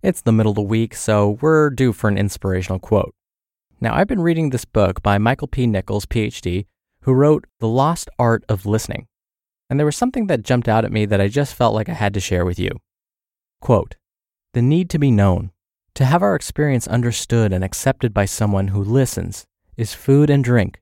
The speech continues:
to the human heart." End quote. Earlier this week, I was talking about social support, and one of the best ways to support somebody else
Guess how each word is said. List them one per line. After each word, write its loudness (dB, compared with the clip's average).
to -2
the 0
human 0
heart." -8
End 0
quote. -4
Earlier 4
this -2
week, 2
I 4
was 0
talking -2
about 0
social -2
support, -2
and -2
one 2
of 0
the 0
best 0
ways -2
to -2
support -2
somebody 0
else 0